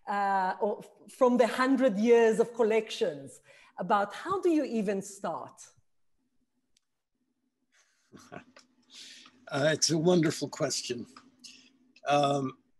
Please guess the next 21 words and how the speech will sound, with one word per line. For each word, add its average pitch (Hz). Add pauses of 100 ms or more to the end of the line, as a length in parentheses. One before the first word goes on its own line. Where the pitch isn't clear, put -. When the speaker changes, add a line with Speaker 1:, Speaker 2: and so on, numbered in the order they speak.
Speaker 2:
when 143
Max 165
Weinreich, 151 (1800)
uh, 123 (340)
announced 135 (640)
that 127
YIVO 127
was 123
going 127
to -
start, 117 (1500)
people 175
from, 131
as 135
I 139
said 139
before, 123
all 139
over 139
the 123
world 113